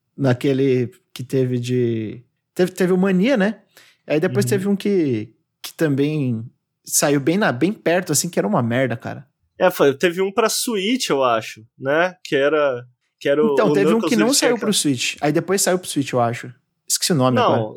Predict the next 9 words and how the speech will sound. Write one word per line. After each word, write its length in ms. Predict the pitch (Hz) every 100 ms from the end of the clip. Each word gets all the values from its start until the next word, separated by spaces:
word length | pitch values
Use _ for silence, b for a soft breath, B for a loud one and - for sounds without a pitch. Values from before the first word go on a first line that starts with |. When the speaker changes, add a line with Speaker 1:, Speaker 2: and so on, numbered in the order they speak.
| - -
Speaker 2:
o 60 |
Lost 320 | 147 156 160 156
World 300 | 180 220 165
que 60 |
você 120 | -
tá 120 | 139 131
falando? 540 | 147 170 247 165 113 _ _ _
Speaker 1:
Não, 340 | 131 143 160 156
não. 300 | 135 143